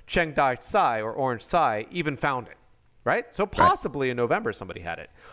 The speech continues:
Speaker 1: Also, possibly this Hafnium group, which is what Microsoft names them, was operating from November through January, right? And then we know that, like, Hafnium and three other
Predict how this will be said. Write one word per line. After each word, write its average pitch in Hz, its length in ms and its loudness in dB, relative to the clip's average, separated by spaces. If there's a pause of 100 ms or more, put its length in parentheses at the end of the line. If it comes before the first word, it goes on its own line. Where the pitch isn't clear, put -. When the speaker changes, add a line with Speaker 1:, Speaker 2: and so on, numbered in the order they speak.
(220)
Speaker 1:
Also, 151 560 4
possibly 156 640 -2
this 120 160 -8
Hafnium 139 600 -6
group, 87 320 -14
which 101 140 -8
is 101 140 -10
what 98 360 -4
Microsoft 104 560 -6
names 92 280 -10
them, 87 280 -14
was 143 200 -2
operating 131 500 0
from 123 160 -6
November 131 640 2
through 123 220 -8
January, 92 320 -2
right? 127 220 0 (420)
And 131 180 0
then 208 200 2
we 196 120 -2
know 165 560 4
that, 151 220 0
like, 131 220 0
Hafnium 139 760 -2
and 120 320 -6
three 156 340 0
other 156 340 2